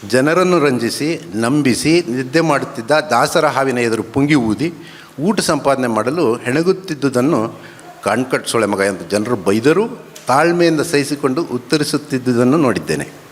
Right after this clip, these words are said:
ಅದಾದ್ಮೇಲೆ ಅದು ಬರೆಯೋದು, "ಭಾರತದ ಕಾಡುಗಳು, ಮೃಗಪಕ್ಷಿಗಳು, ನದಿ ಜರಿಗಳು", ಎಂಥ ಬ್ಯೂಟಿಫುಲ್ ಸೆಂಟೆನ್ಸ್ ಅದು. That is one of my favorite sentence. ಈ ಥರ ನನಗೆ ಇಪ್ಪತ್ತಾರು ಇದ್ದಾವೆ. But ಇವತ್ತು ಎಲ್ರಿಗೂ ಅವಕಾಶ ಸಿಗಲಿ ಅಂತ ನಿಲ್ಲಿಸ್ತಾ ಇದ್ದೀನಿ.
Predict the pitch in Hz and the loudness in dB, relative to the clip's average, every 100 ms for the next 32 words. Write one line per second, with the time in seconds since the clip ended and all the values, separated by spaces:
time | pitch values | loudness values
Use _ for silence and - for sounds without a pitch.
0 | - - - - - - - - - 104 | -20 -20 -20 -20 -20 -20 -20 -12 -2 0
1 | 131 170 196 247 113 101 92 80 117 123 | 0 0 -2 -2 0 0 -2 0 2 4
2 | 123 127 - 113 113 110 107 104 101 107 | 2 -2 0 -2 0 -2 -2 -2 -2 0
3 | 101 - 95 101 95 95 104 107 104 90 | -2 -2 -2 0 0 0 -2 0 0 0
4 | 90 - - - - 131 139 165 120 131 | -2 -6 -18 -16 -6 -4 0 -2 -2 -4
5 | 160 160 135 120 101 95 85 80 76 95 | -2 -2 -2 -2 0 -2 -4 -8 -4 0
6 | 113 123 120 117 117 123 - - 123 123 | 0 0 -2 -2 -2 -2 -2 -2 0 0
7 | - 92 80 82 - - - - - 90 | 0 -4 -8 -12 -16 -16 -18 -16 -10 -4
8 | 123 123 117 110 107 123 127 117 117 98 | -2 -2 -2 -4 -4 -2 0 0 0 2
9 | 123 180 - - - - - - - - | 2 -2 -8 -20 -20 -20 -20 -20 -20 -20
10 | - 101 104 - - 101 104 110 - 104 | -4 0 0 -2 -8 -2 0 2 0 0
11 | - 120 - - - - - - - - | -6 -10 -12 -20 -20 -20 -20 -20 -20 -20
12 | - - - - - - - - - - | -20 -20 -20 -20 -20 -20 -20 -20 -20 -20
13 | - - 587 539 - - - - 101 107 | -12 -4 -2 -2 -6 -8 -10 -2 2 2
14 | 110 117 107 104 107 - 101 101 98 - | 2 2 2 2 -2 -2 -2 -2 -2 0
15 | 104 101 - 82 80 107 | 0 0 0 -2 0 -2